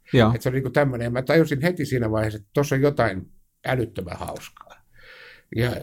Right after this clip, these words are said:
Speaker 2: ja tota, mä olin siihen aikaan vielä siis tuolla Imatran teatterissa ja, ja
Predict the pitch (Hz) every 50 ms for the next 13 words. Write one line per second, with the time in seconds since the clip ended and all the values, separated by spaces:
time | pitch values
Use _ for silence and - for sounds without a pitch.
0 | - - - - - - - 123 110 107 - 117 - 127 110 98 95 - 139 156
1 | 170 175 175 196 202 165 147 131 135 - 120 117 127 131 113 113 117 117 113 -
2 | - 117 113 113 127 139 123 110 104 98 92 90 - 92 82 78 - _ - -
3 | - - - - - - - - 104 117 110 90 107 107 107 - - -